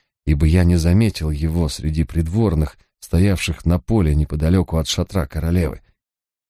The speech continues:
Меня вызывали в шатёр королевы по важному делу. «И по какому это же? Позвольте узнать». Скинув голову, я взглянул Дерму прямо в глаза. В конце концов,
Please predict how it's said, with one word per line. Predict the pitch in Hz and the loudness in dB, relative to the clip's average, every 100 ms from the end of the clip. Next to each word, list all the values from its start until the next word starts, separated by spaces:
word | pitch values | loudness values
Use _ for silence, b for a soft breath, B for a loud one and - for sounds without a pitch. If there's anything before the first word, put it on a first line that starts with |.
| _ - | _ 2
Меня | 76 76 76 | 4 6 4
вызывали | 78 71 73 76 76 | 2 0 0 0 0
в | 67 | -2
шатёр | 76 - 69 | -6 -4 -6
королевы | - 73 73 78 78 | -4 -2 0 2 0
по | - | 0
важному | 73 76 69 76 78 | 0 0 0 2 2
делу. | 73 64 53 - _ _ _ _ | 0 -4 -6 -14 _ _ _ _
«И | 190 | 0
по | 180 214 | 2 2
какому | 220 226 - 240 247 220 214 | 2 0 0 0 2 2 2
это | 196 180 180 160 | 0 0 -2 -2
же? | 127 107 87 - | -2 -4 -4 -4
Позвольте | - 143 156 170 175 - 190 | -2 0 2 0 0 0 0
узнать». | 190 196 190 143 98 _ _ _ _ _ _ _ _ - | 0 0 0 0 -4 _ _ _ _ _ _ _ _ -8
Скинув | - 113 95 76 | 0 4 4 2
голову, | 110 120 92 82 | 0 2 2 0
я | 80 90 82 | 2 2 0
взглянул | 78 85 87 92 | 0 2 4 2
Дерму | 73 85 85 80 78 | 0 0 2 0 0
прямо | - 92 76 | 0 2 2
в | 71 | -2
глаза. | 78 80 71 64 _ _ _ _ _ _ _ _ _ | -2 -4 -4 -10 _ _ _ _ _ _ _ _ _
В | - | 0
конце | 90 98 | 2 2
концов, | 85 78 107 71 | 0 0 -2 -2